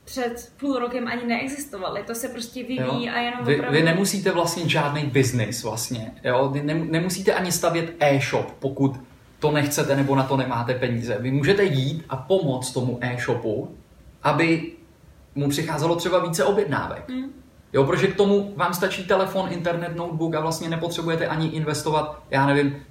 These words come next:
Speaker 2: deset, dvacet, třicet tisíc do internetového obchodu, nějakého řešení účetních programů a podobně. Vůbec nemusíte takhle začít. A pokud třeba je váš cíl mít e-shop svůj, tak jdete vlastně tím,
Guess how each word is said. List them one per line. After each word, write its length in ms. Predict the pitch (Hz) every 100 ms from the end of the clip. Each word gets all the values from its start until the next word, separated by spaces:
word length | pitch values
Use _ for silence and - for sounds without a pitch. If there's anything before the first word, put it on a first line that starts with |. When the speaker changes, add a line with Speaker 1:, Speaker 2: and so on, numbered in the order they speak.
| -
Speaker 2:
deset, 320 | 127 131 156
dvacet, 300 | 135 135 147
třicet 440 | 139 135 143 139 -
tisíc 400 | 135 - 135 120
do 140 | 135
internetového 600 | 135 139 139 127 131 131
obchodu, 340 | 117 - 135 127
nějakého 400 | 127 127 131 127
řešení 520 | 123 - 131 127 127
účetních 480 | 127 117 131 131 -
programů 480 | 127 123 127 127
a 80 | 127
podobně. 540 | 127 123 120 131 127 - - _ -
Vůbec 280 | 131 165
nemusíte 400 | 165 196 196 160
takhle 240 | 131 120 117
začít. 360 | 117 - 110
A 60 | -
pokud 260 | 123 147 190
třeba 240 | 190 180
je 160 | 175 185
váš 320 | 170 175 -
cíl 400 | - 147 170 170 131
mít 240 | 139 143
e-shop 360 | 139 127 - 120
svůj, 360 | - 127 - - - - -
tak 160 | 143 139
jdete 200 | 156 165
vlastně 320 | 160 160 165
tím, 260 | 165 160